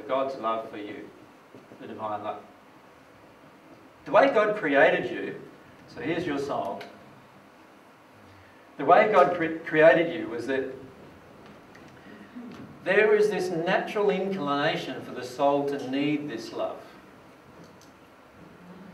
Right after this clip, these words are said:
So right from the soul's inception,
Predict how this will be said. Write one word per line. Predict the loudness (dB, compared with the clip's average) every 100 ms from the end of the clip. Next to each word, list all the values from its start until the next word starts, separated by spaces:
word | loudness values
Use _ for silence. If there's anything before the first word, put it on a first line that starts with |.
| -20 -20
So | -2
right | 0 4 6 6 4
from | -2 -6
the | -6
soul's | -2 2 4 2 -2
inception, | -8 -6 -6 -6 -8